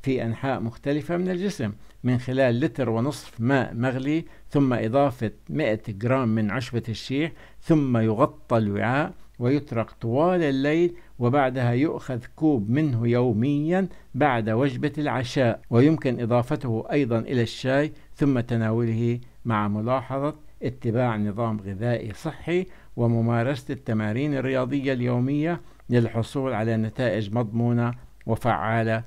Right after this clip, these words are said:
في إنقاص الوزن. أما فائدة نبات الشيح للبشرة فلنبات الشيح يساعد في معالجة العديد من الأمراض الجلدية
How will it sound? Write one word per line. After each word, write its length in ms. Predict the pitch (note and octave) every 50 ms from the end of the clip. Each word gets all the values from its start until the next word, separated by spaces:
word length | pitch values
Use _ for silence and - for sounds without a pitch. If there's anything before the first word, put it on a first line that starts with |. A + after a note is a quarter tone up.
| - - - -
في 200 | - B2 A2+ A2
إنقاص 500 | G2+ G2+ G2+ - - A#2 A2+ A2 - -
الوزن. 360 | G2+ F#2+ G2+ G#2 G2+ F2 E2+ - - - - D#3
أما 260 | F#3 G#3 G3+ F#3+ F3
فائدة 420 | - - D#3 D#3 F#3 F#3 E3 D#3+ - D3+
نبات 280 | D3 C#3 D#3+ D#3 C3+
الشيح 360 | C3+ A#2+ - - D3+ C#3+ A2+ A#2+
للبشرة 560 | B2 A#2 A2 C3 D3+ - - F3 F3+ G3 G3 - - - -
فلنبات 580 | - - C#3+ C3 C3 B2+ C3 C3+ D3+ D3 - -
الشيح 340 | A#2+ B2 - D#3 D3+ A#2+ B2
يساعد 460 | A#2+ A2+ - D3 C#3 C3+ B2 A#2 A2+
في 140 | - - B2
معالجة 520 | A#2 A2+ G#2+ G#2 A2 A#2 B2+ D3 D3+ - -
العديد 480 | C#3+ B2 G#2+ G#2+ A2+ A2+ D#3+ G#3 G#3 D#3+
من 140 | D#3+ C#3+ C#3
الأمراض 640 | C3 - - C3+ B2+ B2 A2+ A#2+ C3+ C#3+ C#3 A#2
الجلدية 880 | B2 A#2 A2 G2+ A2 C#3+ D3+ D3 A#2+ G#2 C3+ C#3 C#3 C#3 D#3 E3+ F#3 F3+